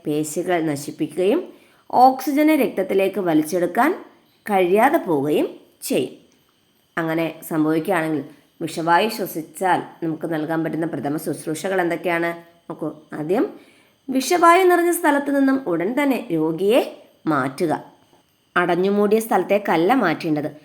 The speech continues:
തുറസായ സ്ഥലത്തേക്ക് വേണം മാറ്റേണ്ടത്. പിന്നെയോ, ശുശ്രൂഷകനും അപകടം സംഭവിക്കാം. കാരണം, ആ,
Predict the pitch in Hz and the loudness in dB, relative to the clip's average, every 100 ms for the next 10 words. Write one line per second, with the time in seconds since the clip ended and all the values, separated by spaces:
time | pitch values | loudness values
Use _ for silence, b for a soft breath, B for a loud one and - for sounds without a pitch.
0 | B - 247 262 269 311 311 349 349 165 | B -8 -2 0 0 2 2 2 0 -2
1 | 160 160 160 156 151 403 - - _ 160 | -2 -4 -2 -2 0 -2 -6 -20 _ -4
2 | 151 - 135 131 113 - _ _ _ 151 | -4 -6 -6 -4 -8 -16 _ _ _ -4
3 | 165 170 165 b b b b - 165 - | -2 -2 -4 b b b b -6 -4 -2
4 | 175 170 185 196 302 - 151 156 165 233 | -2 0 0 0 0 0 2 2 2 0
5 | 262 180 175 196 170 - - 143 160 165 | 0 0 0 0 -2 -6 -10 -6 -6 -6
6 | b b b b 165 | b b b b -6